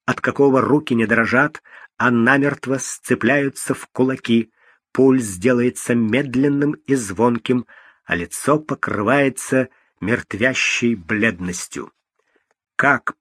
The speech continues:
позволил он, человек умный и хладнокровный,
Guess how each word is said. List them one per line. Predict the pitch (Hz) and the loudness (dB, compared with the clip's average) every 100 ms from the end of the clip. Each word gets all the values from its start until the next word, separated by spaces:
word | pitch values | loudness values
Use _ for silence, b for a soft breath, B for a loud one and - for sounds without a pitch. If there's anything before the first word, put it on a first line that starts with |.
| - | -2
позволил | 123 110 87 90 135 127 123 123 120 | -2 -2 -6 -2 2 2 0 0 2
он, | 120 80 - _ _ _ _ _ _ | 2 0 -12 _ _ _ _ _ _
человек | - 104 104 135 127 - - - | -2 0 2 2 2 -2 -16 0
умный | 147 147 139 139 135 - | 2 4 0 -2 -4 -4
и | 127 | -4
хладнокровный, | - 107 120 95 117 - 107 123 107 85 - _ | -2 -2 -2 -2 -4 -2 0 2 0 -4 -14 _